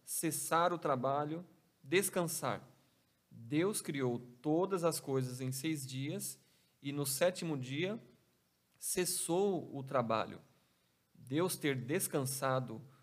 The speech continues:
ou cessado o trabalho nos ensina algo importante. Sim,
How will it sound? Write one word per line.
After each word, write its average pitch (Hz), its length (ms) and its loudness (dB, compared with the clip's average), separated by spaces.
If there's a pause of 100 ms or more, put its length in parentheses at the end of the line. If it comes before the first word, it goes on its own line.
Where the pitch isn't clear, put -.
(220)
ou 135 400 -2 (280)
cessado 143 760 0 (140)
o 143 80 -4
trabalho 139 640 2 (480)
nos 156 240 -2
ensina 180 400 2
algo 165 280 6
importante. 170 640 2 (1500)
Sim, 117 520 -2